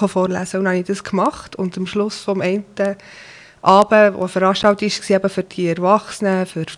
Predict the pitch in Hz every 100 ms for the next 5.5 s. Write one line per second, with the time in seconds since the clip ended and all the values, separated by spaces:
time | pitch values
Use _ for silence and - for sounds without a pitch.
0 | - 196 196 202 190 185 190 190 - 180
1 | 185 185 190 185 175 208 - - - -
2 | _ _ _ 214 - 190 175 330 - -
3 | 269 269 262 254 233 196 196 - 202 208
4 | 220 214 185 202 - 208 202 196 196 208
5 | 214 175 175 208